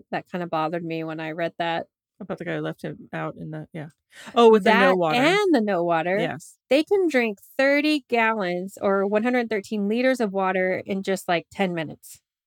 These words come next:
Speaker 1: Yeah.
Speaker 2: Hydration is really important, Jen.
Speaker 1: It's really important.
Speaker 2: I feel like that's what all doctors want us to do.
Speaker 1: I wish I could do that. Can you? Oh, then, then no, 'cause then you would get that.
Speaker 2: You would die.
Speaker 1: You would
Speaker 2: Yeah.
Speaker 1: die. You would get that thing I was talking about.
Speaker 2: Hypo,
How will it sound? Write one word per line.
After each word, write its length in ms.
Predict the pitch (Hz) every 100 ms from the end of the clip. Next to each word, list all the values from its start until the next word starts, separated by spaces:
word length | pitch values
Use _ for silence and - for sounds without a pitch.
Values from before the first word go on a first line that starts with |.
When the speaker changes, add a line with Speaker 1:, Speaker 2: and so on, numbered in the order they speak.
| _ _ _ _ _ -
Speaker 1:
Yeah. 120 | 180
Speaker 2:
Hydration 320 | 226 247 247
is 120 | 214
really 220 | 190 180 165
important, 360 | 165 165 170
Jen. 220 | 160 160 -
Speaker 1:
It's 160 | _ - 208
really 320 | 196 175 165
important. 460 | 180 - - 190 - -
Speaker 2:
I 80 | -
feel 140 | 214 277
like 160 | 277
that's 180 | 220 214
what 100 | 214
all 140 | 185
doctors 380 | 180 170 - 175
want 180 | 165 160
us 140 | 165
to 100 | -
do. 300 | 156 147 160 190
Speaker 1:
I 100 | 330
wish 240 | 415 -
I 100 | 330
could 140 | - 196
do 140 | 180
that. 280 | 175 175 -
Can 100 | 302
you? 200 | 359 247 -
Oh, 240 | 196 175 - _ -
then, 260 | 277 294 254
then 240 | 330 240
no, 340 | 262 370 220 196 -
'cause 120 | 220
then 160 | 240
you 100 | 262 254
would 160 | 220
get 180 | 214 214
that. 280 | 202 196 170 _
Speaker 2:
You 100 | 214
would 120 | 190
die. 280 | - 143 202 - -
Speaker 1:
You 100 | 262
would 140 | 233
Speaker 2:
Yeah. 80 | 240
Speaker 1:
die. 80 | 302
You 160 | 208 214
would 120 | 220
get 160 | - 254
that 160 | 233 196 226 -
thing 200 | 226 214
I 100 | 185
was 100 | 202
talking 280 | 202 190 202
about. 160 | 196
Speaker 2:
Hypo, 180 | 180 170